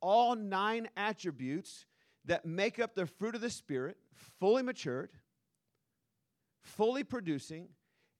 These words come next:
and working in us and through us. That is, in fact, what fresh fruit truly is.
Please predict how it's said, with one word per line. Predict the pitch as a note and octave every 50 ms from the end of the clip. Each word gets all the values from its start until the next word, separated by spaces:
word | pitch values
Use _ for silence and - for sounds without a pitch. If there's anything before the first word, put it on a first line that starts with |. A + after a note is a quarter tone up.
| _ -
and | F3+ F#3 F3+ E3
working | D#3+ G#3 B3+ B3 A#3+ - F#3+ D#3+ D3+ - _
in | F#3+ F#3+ G3+
us | G#3 G3 F#3+ -
and | G#3+ G#3 -
through | C4 B3+ A#3 G3+ B2+
us. | - - - - - - - _ _ _ _ _ _ _ _ _ _ _ _ _ _
That | A#2+ E3 G#3 A3+ G#3+
is, | G#3 G3
in | A3+ G#3+
fact, | E3+ - D#3+ D3 D3+ E3 D#3 -
what | D#3+ F#3 - -
fresh | - - - - A#3 A3+ - -
fruit | - - _ G3+ F#3+ C#3+ C#3+ F#3 - _ _ _ _ _ _ _ _ _ _ _ _ _ _
truly | - - F#3 G3 F#3 F#3 G3 G#3+
is. | A3+ A3+ F#3+ B2+ - - - - -